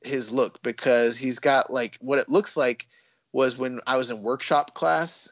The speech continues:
and we used to be able to, like, spatter our, uh, you know, our joints. Like, whenever we, like,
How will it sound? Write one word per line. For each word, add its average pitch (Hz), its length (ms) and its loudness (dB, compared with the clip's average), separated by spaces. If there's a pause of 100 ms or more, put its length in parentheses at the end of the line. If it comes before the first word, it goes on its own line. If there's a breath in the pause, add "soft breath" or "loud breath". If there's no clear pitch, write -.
and 120 300 -10
we 123 100 -2
used 135 220 -2
to 113 40 -10
be 127 120 2
able 120 140 2
to, 110 100 0
like, 101 240 -2
spatter 120 760 0 (160)
our, 107 440 -6
uh, 95 360 -6 (600)
you 110 140 -12
know, 98 340 -8
our 113 140 0
joints. 113 480 -4
Like, 104 160 -2
whenever 113 280 2
we, 107 160 2
like, 101 380 -2